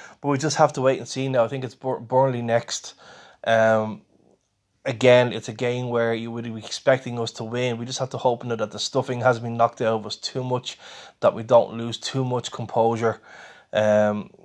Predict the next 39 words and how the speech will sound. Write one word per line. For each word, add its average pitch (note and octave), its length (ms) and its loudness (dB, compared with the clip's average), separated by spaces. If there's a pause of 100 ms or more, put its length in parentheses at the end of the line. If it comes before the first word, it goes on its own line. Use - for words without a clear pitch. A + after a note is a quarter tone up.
(260)
and A2+ 160 -2
obviously, A2+ 540 0 (640)
I B2 120 0
think G3 440 4
our C#3+ 140 4
formation B2+ 720 0
just A#2+ 480 -8
didn't A2+ 320 -10
work A2 280 -4
today G#2+ 360 -6
the A2 160 -8
way G#2+ 160 0
Carlo A2 400 4
Ancelotti G#2+ 480 -2
set A2 220 -2
it A2 80 -4
out. G#2+ 120 -4
He A#2 100 -8
thought A#2+ 280 4
it F#2+ 100 0
would. G#2+ 320 -4 (360)
He B2 120 -4
did C#3+ 220 6
obviously C3 380 8
change B2+ 420 -6
it A2 100 -10
when A2+ 220 -6
King A#2 480 -8
and G#2+ 420 -2 (460)
Bernard A2 460 4
came A#2 260 -4
on. A2+ 280 6 (260)
It G#2+ 80 -4
went A2+ 320 0
more A#2 400 8
to - 120 -8
the A2+ 80 -4
diamond A2+ 460 0
formation A2 640 -2